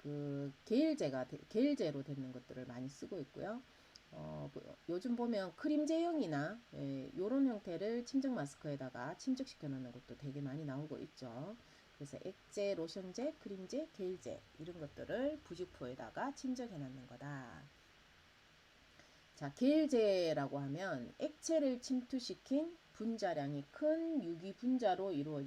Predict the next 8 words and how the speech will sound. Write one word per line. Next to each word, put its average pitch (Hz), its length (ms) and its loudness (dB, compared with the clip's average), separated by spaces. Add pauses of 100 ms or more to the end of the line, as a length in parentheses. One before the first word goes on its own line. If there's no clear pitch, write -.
분자량이 196 720 6
큰 208 400 4
유기분자. 165 800 -2 (460)
이게 208 180 -4
뭐예요? 160 480 2
우리가 196 220 -2
점증제 262 420 6
넣었으니까 175 580 -2